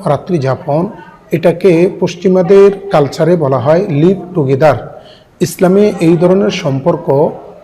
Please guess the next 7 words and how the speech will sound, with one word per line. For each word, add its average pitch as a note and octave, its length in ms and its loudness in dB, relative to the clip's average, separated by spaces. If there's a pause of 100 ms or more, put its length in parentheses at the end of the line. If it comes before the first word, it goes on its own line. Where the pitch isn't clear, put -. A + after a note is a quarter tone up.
বা C3+ 420 2
লিভ E3+ 180 2 (140)
টুগেদার F3 420 2
সম্পূর্ণরূপে F3+ 1040 -2
হারাম C#3+ 560 -2 (300)
এবং D3+ 300 -2
নাজায়েজ। B2+ 640 -2